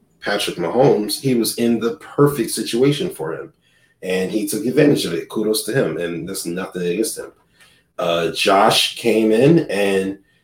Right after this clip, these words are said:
you could argue that Josh was, was a raw prospect. He definitely was. Uh,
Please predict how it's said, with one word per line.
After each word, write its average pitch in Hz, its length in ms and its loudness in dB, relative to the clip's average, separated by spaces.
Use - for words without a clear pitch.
you 147 180 2
could 123 160 6
argue 107 420 2
that 98 120 -2
Josh 92 360 0
was, 92 400 -6
was 87 180 -12
a 87 60 -6
raw 87 240 0
prospect. 90 500 -4
He 95 120 -10
definitely 90 480 -6
was. 85 540 -2
Uh, 87 320 0